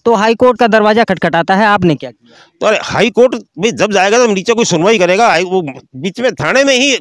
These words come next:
Speaker 2: मुकदमा आपके ऊपर दर्ज हो जाएगा, तो आप कौन से थाने में जाओगे? जैसा कि पहला मेरे चुनाव में हुआ, और अभी भी,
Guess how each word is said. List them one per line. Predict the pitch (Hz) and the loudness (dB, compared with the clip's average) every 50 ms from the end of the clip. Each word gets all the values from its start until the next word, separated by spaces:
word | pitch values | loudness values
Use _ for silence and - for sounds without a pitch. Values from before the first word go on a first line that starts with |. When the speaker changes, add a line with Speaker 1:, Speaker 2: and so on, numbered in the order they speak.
| 127 151 | -6 -6
Speaker 2:
मुकदमा | 165 185 254 233 240 | -4 -4 -2 0 0
आपके | 220 226 226 208 247 | 0 0 0 0 -2
ऊपर | 233 214 | -2 0
दर्ज | 202 214 226 196 | -2 -2 0 0
हो | 165 147 | 0 2
जाएगा, | 151 156 165 165 165 185 202 190 | 2 2 2 4 2 2 2 0
तो | - - - - _ - 190 | -4 -10 -20 -10 _ -4 -2
आप | 190 151 - | -2 -2 -2
कौन | 208 247 254 | -2 -2 0
से | 277 277 | 0 0
थाने | 208 185 185 190 | 0 0 0 0
में | 185 160 | 2 2
जाओगे? | 147 135 123 104 107 95 87 - 104 | 2 2 2 0 0 -2 -2 -4 -4
जैसा | 120 170 165 202 | -4 -2 -2 -2
कि | 196 202 | -2 -2
पहला | 160 190 185 202 196 | -2 0 0 2 2
मेरे | 190 180 | 2 2
चुनाव | - 175 180 180 190 | 4 4 2 4 2
में | 190 190 | 2 0
हुआ, | 185 165 165 240 262 214 147 - _ _ _ 139 131 - - - - _ _ _ _ _ - | 0 2 2 2 2 2 0 -4 _ _ _ _ _ -20 -20 -20 -20 _ _ _ _ _ -4
और | 139 147 151 160 - | -2 -2 -2 -2 -4
अभी | 160 175 208 220 | -2 -2 0 0
भी, | 214 226 220 214 | 0 0 -2 -2